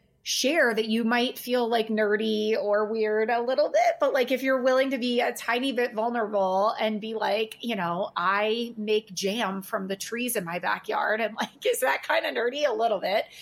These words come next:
But when I share about it, people are so excited, right? And they're like, "How do you do that?" And, or people are giving me ideas. So it's little things like that that you can start to share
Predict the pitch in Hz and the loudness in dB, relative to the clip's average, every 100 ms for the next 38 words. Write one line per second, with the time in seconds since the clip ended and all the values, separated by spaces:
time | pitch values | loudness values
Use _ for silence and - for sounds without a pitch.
0 | - - - 269 262 277 285 - 294 294 | -16 -18 -2 2 2 2 2 0 0 0
1 | 349 262 214 226 226 262 277 277 277 - | 2 2 0 -4 -6 -4 0 0 0 -2
2 | - 262 302 302 - 247 403 - 185 208 | 2 4 2 0 -2 -4 -2 -2 -2 -2
3 | 208 285 - 226 254 269 - 277 294 294 | 0 0 0 -4 -2 -4 -2 -2 -2 -2
4 | 294 277 262 262 - 196 196 - _ 233 | 0 2 2 0 -2 -12 -14 -20 _ -6
5 | 233 254 247 220 240 247 226 214 196 196 | -4 -2 -2 0 0 -2 -4 -4 -4 -4
6 | 185 - - 240 226 - - - 262 262 | -4 -4 -2 -2 -2 -8 -20 -6 -4 -4
7 | 254 330 415 - 294 285 247 214 190 190 | -4 -4 -4 -2 -4 -2 -4 -2 -2 0
8 | 202 202 185 180 190 196 - 190 - 185 | -2 -6 -8 -8 -8 -8 -10 -10 -6 -6
9 | 185 202 190 - 202 190 190 185 190 | -6 -8 -6 -4 -2 0 0 0 -2